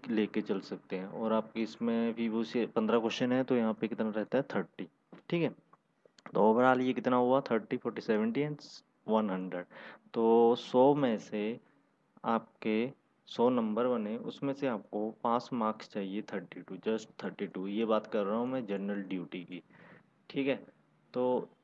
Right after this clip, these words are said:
<clears throat> ये रहती है स्ट्रेटजी जनरल ड्यूटी की। और ये तो है एनसीसी सर्टिफिकेट वाले, इनको तो ठीक है, जिसका है तो उसके लिए तो गुड, और बाकी जो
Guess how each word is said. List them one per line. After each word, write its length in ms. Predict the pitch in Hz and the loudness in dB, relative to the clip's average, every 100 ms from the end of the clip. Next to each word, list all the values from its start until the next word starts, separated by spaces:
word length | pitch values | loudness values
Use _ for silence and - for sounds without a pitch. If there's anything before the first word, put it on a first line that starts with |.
| _ - | _ -6
<clears throat> 720 | 113 - - - - - - | -4 -4 -10 -20 -20 -14 -2
ये 180 | 120 143 | 2 2
रहती 300 | 131 - 117 | 2 -2 -2
है 80 | 127 | -2
स्ट्रेटजी 540 | 120 110 107 107 127 | -2 -4 -4 -6 -6
जनरल 400 | 107 107 101 101 | -2 -2 -2 -2
ड्यूटी 340 | 95 95 101 | -4 -6 -6
की। 180 | 92 104 | -6 -4
और 220 | 110 117 | 0 0
ये 220 | 113 117 117 | 0 -4 -4
तो 120 | 110 | -6
है 300 | 107 107 110 110 113 107 - - | -4 -4 -4 -6 -10 -10 -12 -6
एनसीसी 480 | 110 - 110 113 | -6 -4 -6 -6
सर्टिफिकेट 520 | 104 104 98 101 107 104 | -2 -2 -2 -4 -4 -2
वाले, 220 | 107 107 | -2 -2
इनको 320 | 110 107 104 | -4 -4 -6
तो 440 | 104 104 101 101 - | -4 -4 -4 -6 -10
ठीक 160 | - 113 | -8 -6
है, 60 | 107 | -6
जिसका 340 | 101 - 113 | -8 -4 -2
है 180 | 101 101 | -2 -4
तो 120 | 104 | -6
उसके 220 | 98 - | -8 -6
लिए 160 | 104 104 | -4 -4
तो 540 | 101 104 101 101 98 - - - - - | -2 0 0 0 -2 -6 -16 -16 -16 2
गुड, 280 | 107 113 - | 4 4 0
और 240 | 104 95 92 | 0 0 0
बाकी 680 | 101 - 110 110 107 107 101 | -2 -2 -2 0 0 -2 -2
जो 380 | 113 107 107 | 2 4 2